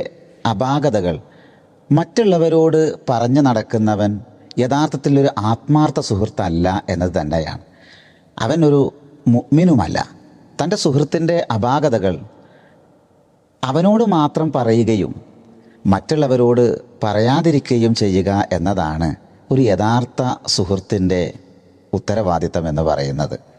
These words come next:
ഖേദകരമെന്ന് പറയട്ടെ, ഇന്ന് തൻ്റെ സുഹൃത്തിന് എന്തെങ്കിലും ഒരു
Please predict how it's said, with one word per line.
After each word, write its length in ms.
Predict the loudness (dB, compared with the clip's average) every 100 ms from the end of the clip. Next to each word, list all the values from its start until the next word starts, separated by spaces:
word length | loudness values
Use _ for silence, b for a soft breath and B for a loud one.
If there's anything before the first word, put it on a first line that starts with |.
| _ -20 _ b b _
ഖേദകരമെന്ന് 580 | -4 -2 0 0 2 2 2
പറയട്ടെ, 400 | 2 0 -2 -6 -10 -20 -20 -20 _
ഇന്ന് 300 | -2 2 2 0 -4 -18 B B B B -4
തൻ്റെ 220 | -2 0
സുഹൃത്തിന് 540 | 0 0 -2 -2 0 -2 -4 -12 -6 -4
എന്തെങ്കിലും 460 | 0 0 0 0 2
ഒരു 100 | 2